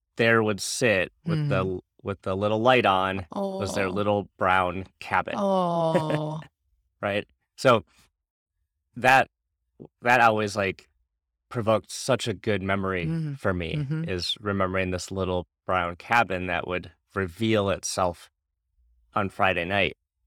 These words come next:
Speaker 1: And, um, I kinda, like, I gave that story in my grandma's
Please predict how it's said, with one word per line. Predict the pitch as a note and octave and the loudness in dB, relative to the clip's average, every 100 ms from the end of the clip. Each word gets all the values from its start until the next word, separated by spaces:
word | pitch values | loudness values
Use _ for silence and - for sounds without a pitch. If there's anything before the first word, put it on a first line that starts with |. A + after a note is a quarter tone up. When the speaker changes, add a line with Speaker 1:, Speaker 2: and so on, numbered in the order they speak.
| - | -4
Speaker 1:
And, | G2+ F#2+ F#2 F#2 - _ _ _ _ _ | 0 0 -2 -6 -12 _ _ _ _ _
um, | F2+ F2+ E2+ F2+ _ - | -6 -6 -8 -16 _ -2
I | |
kinda, | A2+ C#3 | 2 4
like, | A#2 A2+ | 4 0
I | A2+ | -4
gave | F2 A2+ A2+ | 0 0 2
that | F#2+ G2 - | 2 0 -2
story | - F#2 F#2 G2 G#2+ - _ _ _ _ _ | -4 -2 -2 -2 -6 -10 _ _ _ _ _
in | G2+ F#2+ | -6 -2
my | F#2 | -2
grandma's | F#2 F#2+ F2+ F#2 F#2 - | 0 0 0 -2 -4 -8